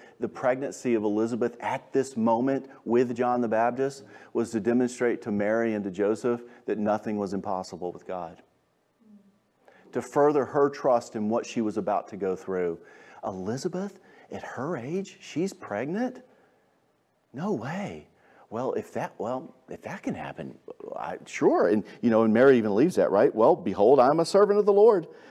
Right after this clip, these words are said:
Let it be according to your word." And it was after that assurance, I believe, where she says about Elizabeth. But, uh, you ever been from Missouri, right? Missouri's the show me state, right? Trust but verify. The angel comes, da, da, da, this is, and Mary too.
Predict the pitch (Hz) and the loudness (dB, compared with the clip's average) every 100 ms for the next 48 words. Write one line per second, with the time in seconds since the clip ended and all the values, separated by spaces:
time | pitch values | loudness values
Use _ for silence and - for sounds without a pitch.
0 | - 98 117 131 131 156 156 160 175 185 | -8 0 4 6 8 6 6 4 4 4
1 | 190 196 180 208 190 185 - _ _ _ | 2 4 4 2 0 -6 -16 _ _ _
2 | _ _ _ _ _ _ _ _ _ 113 | _ _ _ _ _ _ _ _ _ -6
3 | 107 107 127 127 131 120 110 - - 120 | -4 0 -2 -2 -2 -2 -2 -6 -6 -4
4 | 95 - 95 95 98 95 87 95 - 92 | -4 -6 -6 -2 -2 -2 -4 -8 -8 -6
5 | 95 92 90 90 92 104 85 - - - | -4 -4 -4 -2 -2 -2 -4 -6 -18 0
6 | 147 156 - - - - 131 131 156 165 | 4 4 2 -10 -6 4 4 4 4 6
7 | 165 160 160 175 175 147 117 135 160 180 | 6 6 4 2 2 0 0 2 4 4
8 | 147 180 147 131 143 156 151 131 120 - | 4 2 0 -2 2 2 2 0 -6 -2
9 | 139 156 165 165 - 180 208 - - _ | 0 0 -2 -2 0 0 0 -4 -18 _
10 | _ _ _ _ _ _ 131 139 185 - | _ _ _ _ _ _ -6 -2 -2 -4
11 | - - - 180 185 190 156 143 139 170 | -14 -20 0 4 4 4 0 2 4 4
12 | 190 202 208 226 226 - - - - - | 4 4 4 2 0 -10 -20 -20 -20 -20
13 | - - - 143 160 202 190 185 208 220 | -20 -20 -6 2 6 8 8 6 8 6
14 | 190 165 185 196 196 180 143 139 175 139 | 6 4 6 6 4 2 -2 0 2 4
15 | 139 123 131 160 185 254 277 | 4 4 6 6 6 4 2